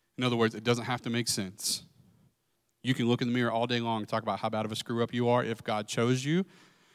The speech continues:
then you just are screw up, man. Welcome to the family. You know what I'm saying? <laughs> Like, <laughs> me and Dave, that's how I feel.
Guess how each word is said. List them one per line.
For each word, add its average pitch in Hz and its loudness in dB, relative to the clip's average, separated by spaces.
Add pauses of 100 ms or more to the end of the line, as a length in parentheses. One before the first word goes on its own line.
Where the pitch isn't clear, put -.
(320)
then 123 2
you 156 6
just 156 -2
are 139 2
screw 117 2
up, 95 0
man. 107 0
Welcome 120 2
to 135 4
the 120 0
family. 117 0 (100)
You 127 -6
know 120 -2
what 120 -8
I'm 127 6
saying? - 2
<laughs> 208 6
Like, - 2 (1700)
<laughs> 185 6 (840)
me 123 0
and 113 0
Dave, 120 -2
that's 123 -4
how 120 4
I 135 2
feel. 107 -4